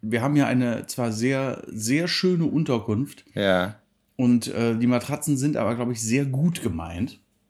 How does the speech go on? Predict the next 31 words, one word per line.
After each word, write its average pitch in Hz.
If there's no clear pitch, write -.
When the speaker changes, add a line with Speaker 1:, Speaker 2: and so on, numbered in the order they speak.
Speaker 2:
Zu 98
weich 98
oder 165
zu 117
Speaker 1:
Und, 113
Speaker 2:
hart? 85
Speaker 1:
ähm, 110
unfassbar 98
weich. -
Speaker 2:
Weich, 98
Speaker 1:
Also 98
Speaker 2:
äh. -
Speaker 1:
wirklich, 80
ähm, 113
Speaker 2:
Oh. 92
Speaker 1:
für, 131
für 123
Normalsterbliche 127
wahrscheinlich 120
total 117
geil. 107
Für 127
mich 143
so 139
dieses 123
Level, 123
ich -
häng 135
so 135
durch, 143
Speaker 2:
Mm. 95